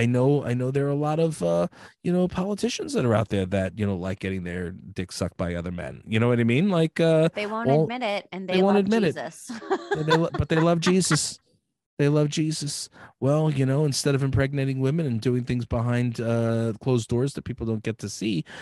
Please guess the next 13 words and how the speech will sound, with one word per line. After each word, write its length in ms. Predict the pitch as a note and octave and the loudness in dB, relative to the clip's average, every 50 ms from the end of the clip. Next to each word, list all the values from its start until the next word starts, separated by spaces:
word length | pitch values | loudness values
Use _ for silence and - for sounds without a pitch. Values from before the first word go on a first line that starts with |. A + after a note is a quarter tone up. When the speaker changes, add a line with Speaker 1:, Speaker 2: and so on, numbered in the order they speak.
| - - _ | -18 -14 _
Speaker 1:
you 80 | - C4 | -6 -4
know, 180 | C#4 C#4 C4+ C4+ | -2 0 0 0
maybe 300 | C4 B3+ B3+ A#3+ C4 A#3+ | 0 0 0 2 2 2
you 140 | A#3+ A#3+ | 2 0
should 180 | G#3+ - B3+ A3 | 0 -2 -4 -6
just 320 | G#3+ A3+ G#3+ G3+ - - | -4 -2 -4 -4 -4 -6
jack 320 | - - G#3+ G3+ G3+ - A3 | -4 -2 -2 -2 -2 -2 -2
off 180 | A3 G3 - | -2 -2 -2
in 100 | - G3 | -4 -8
some 320 | - - G3 F#3+ F#3+ F#3+ G3+ | -4 -2 -2 -2 -2 -2 -4
other 200 | - F#3+ F#3 G3 | -4 -4 -2 -2
guy's 280 | F#3+ G3 F#3 F3+ - - | 0 0 0 0 0 -2
mouth 280 | G3+ A3 A3 G3 - | -2 -2 -2 -2 -4